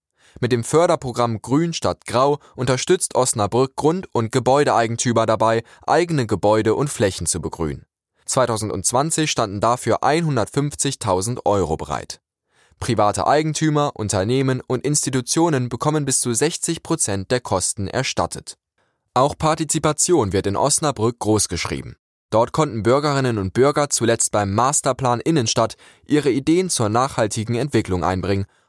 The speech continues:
ob bei Stadtspaziergängen oder in Bürgerwerkstätten, ob jung oder alt.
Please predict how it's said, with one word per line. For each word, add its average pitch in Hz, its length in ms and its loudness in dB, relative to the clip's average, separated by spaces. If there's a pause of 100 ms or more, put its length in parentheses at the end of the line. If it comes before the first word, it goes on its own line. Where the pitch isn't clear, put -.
ob 113 120 0
bei 107 160 2
Stadtspaziergängen 143 1120 0
oder 98 260 2
in 113 160 -2
Bürgerwerkstätten, 123 880 2 (160)
ob 156 220 0
jung 104 340 0 (100)
oder 98 360 0
alt. - 320 -4